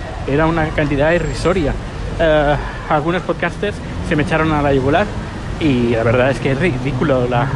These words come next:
el número de personas que escuchan el podcast. El problema está en, en el contenido y si escuchas el,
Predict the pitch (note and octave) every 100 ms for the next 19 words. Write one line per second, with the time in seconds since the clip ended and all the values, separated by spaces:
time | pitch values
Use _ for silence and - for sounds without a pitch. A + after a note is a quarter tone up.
0 | C#3 C3+ C#3+ D#3 D#3 C#3+ C#3 D#3 E3 C#3
1 | - C#3 D#3+ A2+ E3 E3+ A#2+ - - -
2 | C#3 C#3 C#3 F3+ D#3+ - - - - C#3+
3 | B2+ E3 E3+ E3+ E3 D3+ B2+ - - -
4 | - - - - - - D3+ D#3 F3+ G3
5 | G3 - D3+ C#3+ D#3 G3+ D3 D3 D3+ C3+
6 | - - - - - - D#3+ A3 G#3+ G#3
7 | F#3 F#3 E3+ E3